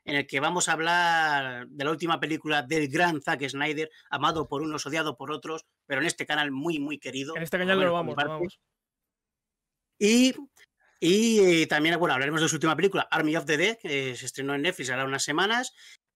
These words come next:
Speaker 1: pero también hablaremos un poquito, pues, del género zombie en particular, ¿no? Y nada, pues voy a ir presentando a mis colaboradores de esta noche. En primer lugar,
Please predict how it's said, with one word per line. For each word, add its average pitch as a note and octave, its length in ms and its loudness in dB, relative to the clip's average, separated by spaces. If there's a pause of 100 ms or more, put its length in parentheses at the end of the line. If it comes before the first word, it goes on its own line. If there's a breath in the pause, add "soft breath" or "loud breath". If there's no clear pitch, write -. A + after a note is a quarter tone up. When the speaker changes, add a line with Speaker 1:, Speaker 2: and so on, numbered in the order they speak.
(100)
Speaker 1:
pero G#3 220 4
también G3 340 4
hablaremos F3+ 400 2
un F3+ 80 -4
poquito, E3+ 400 -4
pues, E3 160 -6
del B2+ 400 -4
género D#3+ 320 -2
zombie B2 920 -4 (500)
en F3 120 -4
particular, C#3+ 720 0
¿no? G#3+ 420 -2 (840)
Y C3+ 100 -2
nada, F3+ 220 2
pues C#3 200 -2
voy C#3 180 0
a D3+ 80 4
ir D3+ 240 2
presentando D3+ 1120 0
a D3 80 2
mis D#3 260 -2
colaboradores D3+ 600 0
de D#3 60 -4
esta D#3+ 180 -4
noche. C#3+ 460 -4 (140)
En C#3 420 -2
primer D3 240 -2
lugar, G3 520 0